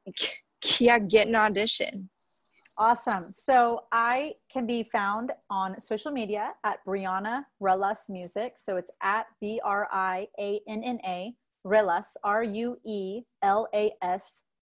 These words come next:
Speaker 2: Music. And my website is brianna ruelas music dot com. I have a brand new book coming out,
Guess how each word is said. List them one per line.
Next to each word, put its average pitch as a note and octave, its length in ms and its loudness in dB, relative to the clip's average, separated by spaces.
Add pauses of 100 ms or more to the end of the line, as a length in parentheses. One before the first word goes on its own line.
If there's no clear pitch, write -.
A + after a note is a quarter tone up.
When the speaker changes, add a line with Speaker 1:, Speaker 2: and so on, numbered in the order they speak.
(220)
Speaker 2:
Music. F#3+ 380 -8 (840)
And G3+ 460 -2
my F#3 160 0
website F3+ 360 0
is G#3 160 0
brianna F3 460 -4
ruelas E3+ 380 -2
music E3+ 340 -8
dot - 160 -4 (100)
com. G3 340 -6 (680)
I G#3 80 4
have G#3 180 0
a G#3+ 60 4
brand F#3 400 -2
new G3+ 120 0
book F3+ 320 -2
coming G3 340 -6
out, A3+ 300 0